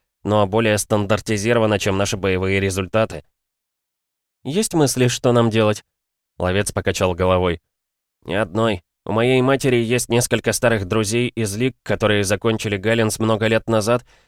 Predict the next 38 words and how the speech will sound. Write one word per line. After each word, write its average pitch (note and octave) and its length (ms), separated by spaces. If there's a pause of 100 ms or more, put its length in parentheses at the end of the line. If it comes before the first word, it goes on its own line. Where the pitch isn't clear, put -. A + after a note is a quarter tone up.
(120)
но G#2+ 100
они A2 140
были A2+ 180
весьма A#2+ 280
молчаливы, A#2+ 560
когда G2 240
я F#2+ 80
пытался G2+ 440
расспрашивать G#2+ 640
об F#2+ 100
этом». F2 260 (1300)
«Наверное, D#3 460
не D#3+ 80
хотелось D#3 440
дарить C#3+ 320
тебе C#3+ 220
преимущества, D3 680
если G#2+ 280
они A2 200
стандартизированы». A2+ 960 (720)
Рэй A2 220
задумался, A2+ 600
наблюдая G#2+ 480
за F#2+ 140
пчелой, A2 540 (240)
одной F#2 340
из F#2 220
сотен F#2 420
форм F#2 360
жизни, F#2+ 380
необходимых F2+ 640
для F2+ 260
терраморфинга, F#2+ 840
который F2 340
позволил F2+ 460
человечеству F2+ 680
освоить F2+ 440
космос, G2+ 480